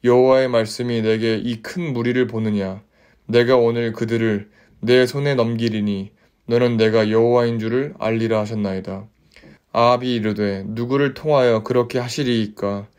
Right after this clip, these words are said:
대답하되, "여호와의 말씀이 각 지방 고관의 청년들로 하리라." 하셨나이다. 아합이 이르되, "누가 싸움을 시작하리이까?" 대답하되, "왕이니이다."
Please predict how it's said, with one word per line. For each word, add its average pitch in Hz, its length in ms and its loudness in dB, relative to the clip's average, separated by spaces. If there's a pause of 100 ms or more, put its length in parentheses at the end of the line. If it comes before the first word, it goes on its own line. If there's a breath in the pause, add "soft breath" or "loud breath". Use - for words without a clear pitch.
(340 soft breath)
대답하되, 110 800 -2 (240)
"여호와의 123 420 4
말씀이 117 520 -2
각 117 240 -6
지방 123 400 0
고관의 120 460 0
청년들로 113 760 -4
하리라." 113 440 -2
하셨나이다. 104 760 -8 (640 soft breath)
아합이 123 400 2
이르되, 107 500 -2 (340 soft breath)
"누가 127 280 2
싸움을 147 420 0
시작하리이까?" 110 1000 -4 (260)
대답하되, 110 720 0
"왕이니이다." 110 880 0